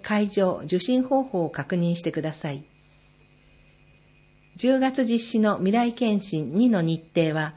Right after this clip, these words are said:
この後二十二ページでお知らせします。二、医療機関で受診する。近隣で受診可能な医療機関は、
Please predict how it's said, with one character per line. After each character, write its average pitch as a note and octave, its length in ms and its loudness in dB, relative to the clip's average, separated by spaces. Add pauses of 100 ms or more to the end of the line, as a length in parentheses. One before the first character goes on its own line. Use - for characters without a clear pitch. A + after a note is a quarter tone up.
(280)
こ G#3+ 120 0
の B3 180 4
後 A#3 380 -4 (220)
二 C4 160 2
十 A#3 180 2
二 E3+ 160 2
ペ A3 200 0
ー F#3+ 40 0
ジ D3+ 120 -8
で D3 180 -2
お E3 80 -6
知 E3 140 -4
ら D3 80 -4
せ D#3 120 -10
し - 140 -6
ま C#3 140 -6
す。 - 200 -20 (2250)
二、 A3 380 0 (180)
医 G#3+ 160 2
療 C4+ 140 4
機 C#4 120 -16
関 G#3+ 220 -2
で D#3+ 120 0
受 D3 120 -4
診 D3+ 280 -4
す - 180 -8
る。 A#2 180 -10 (2500)
近 C4 300 6
隣 A#3+ 240 4
で A3 260 2
受 G3+ 140 2
診 C4+ 300 2
可 B3+ 120 2
能 A#3+ 220 4
な A3+ 100 4
医 G#3+ 60 4
療 A3+ 200 4
機 - 140 -10
関 E3+ 240 -2
は、 D3+ 200 -6